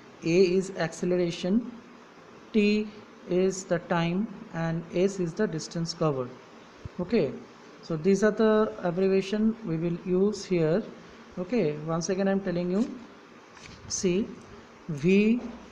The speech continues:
V is the final velocity, U is the initial velocity, A is acceleration, and T is the time taken, and S is the distance covered. Okay, so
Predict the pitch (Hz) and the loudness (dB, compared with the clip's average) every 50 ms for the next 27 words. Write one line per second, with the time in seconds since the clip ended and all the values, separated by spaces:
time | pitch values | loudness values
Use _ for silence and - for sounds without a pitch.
0 | - - - - - - - - - - - - 147 170 196 202 214 208 202 196 | -20 -20 -20 -20 -20 -20 -20 -20 -20 -18 -10 -2 2 4 6 6 6 4 2 2
1 | 202 208 196 196 - 175 175 175 175 185 196 180 180 180 180 175 175 175 - - | 2 2 2 2 2 2 2 2 2 2 2 2 2 2 2 2 2 0 -4 -4
2 | - 185 202 240 - - - - - 180 180 185 185 185 180 170 196 185 170 165 | -2 -2 -2 -2 -4 -8 -14 -10 -4 -2 0 0 2 0 0 0 0 0 0 -2
3 | 170 165 - 180 180 175 165 170 165 165 165 - 175 165 - 196 208 254 - - | -2 -2 -2 -2 0 0 0 0 -2 -2 -2 -4 -8 -6 -4 -4 -4 -4 -4 -8
4 | - - - 185 190 196 202 208 196 185 180 180 - 160 151 - - - 165 165 | -10 -6 0 2 4 4 4 4 2 0 -2 0 -2 -4 -4 -4 -4 -4 -2 -2
5 | 165 165 170 165 - 214 208 208 - 175 165 165 160 - - 180 180 190 185 175 | -2 -2 -4 -4 -4 -4 -4 -4 -4 -4 -6 -6 -6 -6 -4 -4 -4 -2 -2 -2
6 | 165 165 156 196 214 240 - 190 165 160 160 160 - 170 151 - - 127 123 120 | -4 -4 -2 -4 -4 -4 -2 -4 -4 -4 -4 -4 -4 -4 -4 -4 -4 -8 -8 -8
7 | 120 120 - - - - - - - - - - - - - - - - 175 - | -10 -14 -18 -20 -20 -20 -20 -20 -20 -20 -20 -20 -20 -20 -16 -8 -4 -4 -2 0
8 | - 175 170 180 175 - 196 185 - - - 240 285 381 403 - - - - - | 2 2 2 2 2 2 0 0 0 0 0 0 0 0 -2 -8 -12 -16 -18 -20
9 | - - - - - - - - - - - 160 185 185 190 - - 226 240 311 | -20 -20 -20 -20 -20 -20 -20 -20 -16 -10 -4 0 0 0 0 0 0 0 0 0
10 | 370 - - - - - - 165 156 139 135 135 131 - - - 165 165 - 254 | 0 -4 -8 -12 -8 -2 0 2 2 2 2 0 -4 -6 -6 -6 -6 -2 2 2
11 | 196 143 131 - - - - - - - - - - - - - - - - - | 2 2 0 -4 -10 -16 -18 -20 -20 -20 -20 -20 -20 -20 -20 -20 -20 -12 -2 2
12 | 220 220 220 220 220 214 | 4 6 6 6 6 4